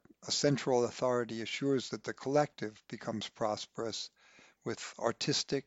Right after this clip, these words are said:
and scientific advances, global influence. My intuition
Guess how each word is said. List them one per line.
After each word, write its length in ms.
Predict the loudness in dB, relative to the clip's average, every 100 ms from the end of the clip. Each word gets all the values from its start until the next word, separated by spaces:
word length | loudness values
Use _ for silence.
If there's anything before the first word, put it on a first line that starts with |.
| -6
and 200 | -8 -4
scientific 640 | 0 2 2 0 -2 -2 -4
advances, 840 | 0 2 2 2 -4 -4 -4 -8 -10 _
global 400 | 2 2 4 0
influence. 720 | 2 0 0 -2 0 -2 -4 -12 -20 _ _ _ _ _ _ _ _ _ _ _ _ _ _ _ 0
My 160 | 4
intuition 640 | 4 2 2 0 -2 -4